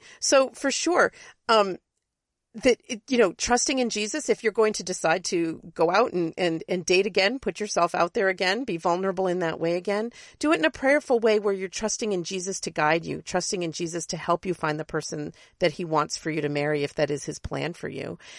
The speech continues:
And that can give you confidence. You don't have to have confidence in other human beings <laughs> because we really, truly, at the end of the day, we can't. They're going to fail us. They're going to disappoint us in a hundred ways.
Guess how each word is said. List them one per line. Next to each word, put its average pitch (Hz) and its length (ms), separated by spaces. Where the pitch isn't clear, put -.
And 208 240
that 247 260
can 320 180
give 220 180
you 185 100
confidence. - 800
You 220 100
don't 330 160
have 320 220
to 320 80
have 285 180
confidence 269 500
in 202 140
other 226 240
human 226 320
beings 180 540
<laughs> 269 80
because - 500
we 277 140
really, 294 300
truly, 277 340
at 214 80
the 226 100
end 240 120
of 247 80
the 226 80
day, 220 180
we 214 140
can't. 190 440
They're 202 120
going 226 220
to 220 40
fail 185 320
us. 165 180
They're 185 160
going 208 260
to 196 60
disappoint 185 480
us 175 140
in 170 80
a 170 80
hundred 170 300
ways. 151 440